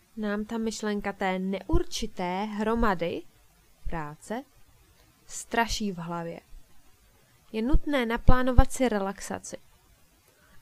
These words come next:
Ať je to pro vás poslouchání podcastu, dívání se na televizi,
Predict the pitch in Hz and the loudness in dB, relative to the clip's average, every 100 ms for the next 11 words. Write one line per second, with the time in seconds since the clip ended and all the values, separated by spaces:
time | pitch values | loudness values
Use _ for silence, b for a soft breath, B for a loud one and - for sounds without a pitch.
0 | - 240 247 208 - 208 202 196 - 208 | -6 0 2 4 4 4 2 0 4 4
1 | - 320 - 254 208 185 202 202 - 208 | 4 -4 -2 -2 -2 0 0 0 -4 -4
2 | 208 - 214 202 202 - - - - _ | -6 -8 -8 -8 -12 -20 -20 -20 -20 _
3 | _ 175 180 175 175 175 175 - 180 185 | _ -16 -12 -6 -4 -4 -8 -10 -10 -10
4 | 196 254 247 240 240 220 226 | -4 0 2 4 2 2 -2